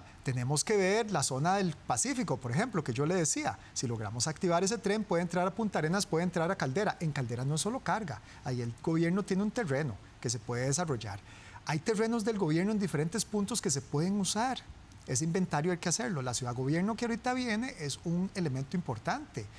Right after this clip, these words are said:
dentro de esa transformación. Pero tenemos que seguir agresivamente trabajando en zonas francas, en la atracción de inversiones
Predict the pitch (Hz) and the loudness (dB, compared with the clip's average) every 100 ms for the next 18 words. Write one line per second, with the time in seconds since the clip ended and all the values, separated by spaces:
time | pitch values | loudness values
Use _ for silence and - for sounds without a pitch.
0 | - - - 139 123 123 160 165 156 147 | -18 -12 -4 -2 0 0 0 0 0 0
1 | 120 113 - 110 113 - - - - 208 | -2 -2 -4 -6 -10 -14 -18 -18 -4 2
2 | 202 - 185 226 269 277 233 180 220 233 | 2 4 2 2 0 0 0 2 2 2
3 | 208 170 202 214 190 185 185 214 208 190 | 2 2 2 4 4 2 2 -2 0 2
4 | 139 127 139 147 156 190 165 151 175 - | 2 2 2 2 2 2 2 2 0 2
5 | 180 165 156 185 175 135 120 123 117 123 | 2 2 2 0 0 0 -2 -4 -2 -2
6 | 131 165 185 185 180 131 156 208 | 0 2 0 0 0 0 0 -2